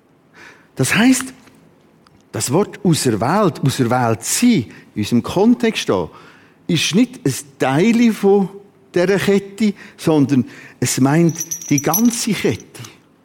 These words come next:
All das. Wenn du willst fragen,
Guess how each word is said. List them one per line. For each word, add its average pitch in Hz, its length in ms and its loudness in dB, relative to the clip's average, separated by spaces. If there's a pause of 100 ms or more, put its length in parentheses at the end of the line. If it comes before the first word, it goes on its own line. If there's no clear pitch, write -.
(760)
All 208 300 2
das. 180 600 -2 (880)
Wenn 170 240 2
du 180 200 2
willst 160 160 0
fragen, 175 500 0